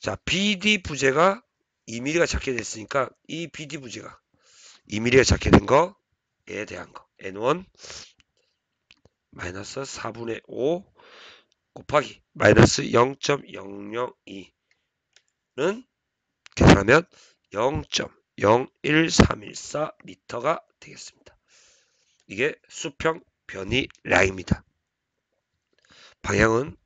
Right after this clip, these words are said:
오른쪽으로. 자, 한번 봅시다. 제 오십이 회입니다. 이제 끝나갑니다. 구조물의 변형. 자, 비디 부재가 이 밀리 작게 제작됐을 때 C점의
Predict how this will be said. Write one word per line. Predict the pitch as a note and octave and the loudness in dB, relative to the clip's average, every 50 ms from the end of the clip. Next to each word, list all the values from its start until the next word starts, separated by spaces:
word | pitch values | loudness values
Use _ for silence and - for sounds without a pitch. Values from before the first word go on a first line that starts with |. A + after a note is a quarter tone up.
| _ _ | _ _
오른쪽으로. | G2+ G2+ F#2 F2 - - - _ _ _ _ _ _ _ _ _ _ _ _ _ _ _ _ _ _ - - - - - - - - - - - - - - - - - - - - - _ _ _ _ _ _ _ _ _ _ _ _ _ _ _ _ _ | -20 -20 -20 -20 -20 -20 -20 _ _ _ _ _ _ _ _ _ _ _ _ _ _ _ _ _ _ -20 -20 -20 -20 -20 -20 -20 -20 -20 -20 -20 -20 -20 -20 -20 -20 -20 -20 -20 -20 -20 _ _ _ _ _ _ _ _ _ _ _ _ _ _ _ _ _
자, | - C3 G#2+ | -2 0 0
한번 | F#2+ F#2 F#2 - - - - - - - A2 G#2+ - | 0 0 -2 -4 -6 -8 -8 -10 -12 -10 -10 -8 -6
봅시다. | - A2+ G#2 - - A2 G#2+ G#2+ A#2+ B2+ - - _ _ _ _ _ - - - _ - | -6 -6 -6 -2 2 4 6 8 6 6 4 -2 _ _ _ _ _ -20 -20 -20 _ -12
제 | - B2 - | -10 -10 -8
오십이 | - - F#2 G2 - C#3+ A#2+ A2 | -8 -8 -6 -4 -4 -4 0 0
회입니다. | A#2 B2+ C#3+ C3 A2+ A2 G#2+ A#2 C3 C#3+ - _ _ _ _ _ _ _ _ - _ - - - - _ _ _ _ _ _ _ _ _ | 0 0 0 0 2 2 4 4 2 0 -2 _ _ _ _ _ _ _ _ -20 _ -20 -20 -20 -20 _ _ _ _ _ _ _ _ _
이제 | - F#2 - | -6 -4 -4
끝나갑니다. | - - D3+ D#3 D#3+ C3+ C#3 C#3 C#3 C3 A#2+ | -4 -2 -2 -2 -2 -2 -4 -6 -4 -6 -6
구조물의 | - - G#2 A#2 A#2+ A#2+ A#2 | -8 -8 -12 -12 -10 -10 -10
변형. | G2 G2+ G2 G#2+ A#2+ C#3 D#3+ F#3 - _ _ - - - - - - - _ _ - - _ _ - | -10 -6 0 4 4 4 4 2 -4 _ _ -20 -20 -20 -20 -20 -20 -20 _ _ -20 -20 _ _ -10
자, | - G#2 - | -8 -8 -8
비디 | - - C#3 F3 E3 F#3+ G3+ F3+ | -6 -6 -6 -6 -4 -6 -6 -6
부재가 | F3+ E3 D#3 D#3 D3 C#3+ | -6 -4 -2 0 0 0
이 | B2 A2 | -2 -4
밀리 | G#2+ A#2 B2+ C3 C#3+ B2+ | -8 -10 -8 -8 -6 -8
작게 | - - - - C#3 A2+ | -8 -10 -8 -10 -8 -8
제작됐을 | A#2 A2+ A2 G#2+ - - G2+ - - | -6 -8 -8 -10 -12 -16 -18 -18 -12
때 | - D3 D#3+ F3 F3+ | -6 -6 -6 -6 -6
C점의 | E3+ - - E3+ E3 D3 C3+ A#2+ G#2 A#2+ C#3+ D#3+ F#3+ | -8 -10 -10 -10 -12 -10 -10 -8 -6 -4 -6 -6 -6